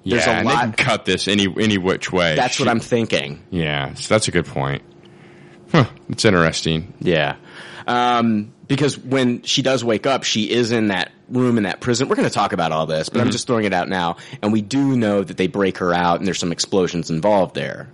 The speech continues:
Speaker 1: So,
Speaker 2: Yeah.
Speaker 1: I don't know. I'm just, I'm spitballing and speculating.
Speaker 2: Good casting on the, uh, child actress playing Jen. I mean, it was instantly recognizable
Speaker 1: Yeah.
Speaker 2: who she, who she was. Whether or not
Speaker 1: Yeah.
Speaker 2: she has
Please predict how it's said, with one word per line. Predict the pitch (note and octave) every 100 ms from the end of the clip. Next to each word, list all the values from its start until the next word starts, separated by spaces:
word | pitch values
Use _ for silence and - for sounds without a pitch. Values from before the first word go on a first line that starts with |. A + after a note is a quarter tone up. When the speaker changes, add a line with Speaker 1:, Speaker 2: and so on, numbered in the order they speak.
| -
Speaker 1:
So, | - F2+ D#2 D#2 D2+ C#2+ -
Speaker 2:
Yeah. | D#2+ C#2
Speaker 1:
I | F#2
don't | E2
know. | C#2+ C#2 -
I'm | G#2
just, | G#2+ - -
I'm | A2+
spitballing | - - - D3 B2 C3+ C3+ C3 B2
and | G2
speculating. | - F2 - D#2 C#2+ B1 - -
Speaker 2:
Good | - C4+
casting | - F2 A2+ - F#2+
on | E2+ E2+
the, | E2 E2
uh, | D#2 D#2 D#2
child | - F2+ F2+ F2+
actress | D#2+ - F2+ -
playing | - F2 G2+ E2
Jen. | D#2 D2 D#2
I | D#2
mean, | E2+ E2
it | E2+
was | F2 -
instantly | G2+ - G#2 E2
recognizable | D#2 E2+ F2 E2 D#2+ D#2+ F2+ E2 D#2+ D#2 D2+ - - -
Speaker 1:
Yeah. | G#2+ G2 F#2+
Speaker 2:
who | - G#2
she, | - F2
who | G#1+ G2
she | F#2 F2
was. | D2+ F2+ E2 D#2
Whether | F#2+ A2+ F#2+
or |
not | F2 F2
Speaker 1:
Yeah. |
Speaker 2:
she | G2
has | E2+ E2